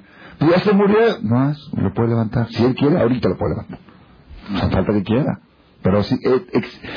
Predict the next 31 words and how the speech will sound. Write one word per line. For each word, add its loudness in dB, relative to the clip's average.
entonces 0
tú 0
te 2
relacionas, 2
tú 2
tienes 2
un 2
miedo 4
de 4
algo 4
que 0
te 2
puede 4
resolver 2
todos 2
tus 0
problemas. 2
Eso 2
no 0
provoca 0
angustia, 0
al -2
contrario, 0
te -2
hace 0
sentir 0
fuerte. -4
Si -14
tú 2
estás 0
relacionado 0